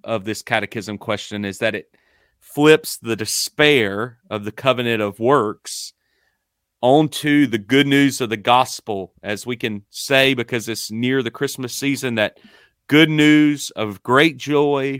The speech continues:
for all people. Uh, because here it is that through the mercy of the Father, through the life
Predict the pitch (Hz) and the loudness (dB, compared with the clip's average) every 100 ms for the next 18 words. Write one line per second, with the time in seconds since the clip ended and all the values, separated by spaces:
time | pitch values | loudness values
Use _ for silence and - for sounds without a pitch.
0 | - 104 - 131 131 131 131 - 110 - | -8 -8 -2 4 6 6 2 -4 -10 -10
1 | - _ _ _ _ _ - 101 95 90 | -20 _ _ _ _ _ -6 -4 -4 -8
2 | - _ 113 110 135 127 120 - - _ | -14 _ -16 -6 2 4 4 -4 -18 _
3 | _ _ _ 156 160 143 139 123 110 - | _ _ _ 0 2 4 4 2 0 -2
4 | 117 113 - 135 131 120 104 110 104 90 | 0 0 0 -2 -2 -2 -4 -2 -2 -6
5 | 110 117 127 143 - 151 135 127 123 _ | -6 2 2 2 -2 -4 -4 -4 -10 _
6 | _ _ _ - - 110 107 113 - 110 | _ _ _ -20 -10 -8 -6 -8 0 2
7 | 107 101 98 95 92 _ _ _ _ _ | 2 0 -6 -8 -10 _ _ _ _ _
8 | _ _ _ _ _ _ _ _ _ _ | _ _ _ _ _ _ _ _ _ _
9 | 123 110 101 113 123 120 - - - | -4 -2 2 4 4 2 -4 -20 -20